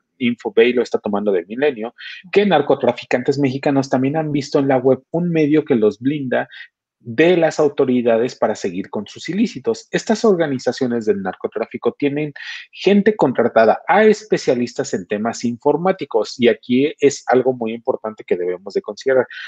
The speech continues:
Son especialistas en temas in-, informáticos. No se consideran como hackers, son especialistas que causan daño.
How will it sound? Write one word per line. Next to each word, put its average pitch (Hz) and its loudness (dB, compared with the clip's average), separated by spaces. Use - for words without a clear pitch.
Son 151 0
especialistas 135 2
en 98 -2
temas 104 -4
in-, 87 -10
informáticos. 98 -6
No 165 4
se - -2
consideran 113 2
como 101 -2
hackers, - -6
son 165 -2
especialistas 143 0
que - -8
causan 104 0
daño. 71 -8